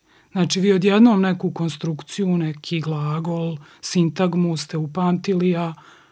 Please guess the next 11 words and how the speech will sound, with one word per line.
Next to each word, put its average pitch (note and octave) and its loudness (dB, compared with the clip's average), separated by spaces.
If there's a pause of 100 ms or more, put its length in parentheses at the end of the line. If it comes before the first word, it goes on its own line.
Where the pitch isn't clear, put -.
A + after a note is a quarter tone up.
ne F3 6
znate F3+ 4
ni F3 2
vi F#3 4
otkud D#3+ -2
vam. C#3 -16 (340)
To G3+ 6
je F#3 8
upravo F#3 4
iz F3+ 0
knjige. E3 0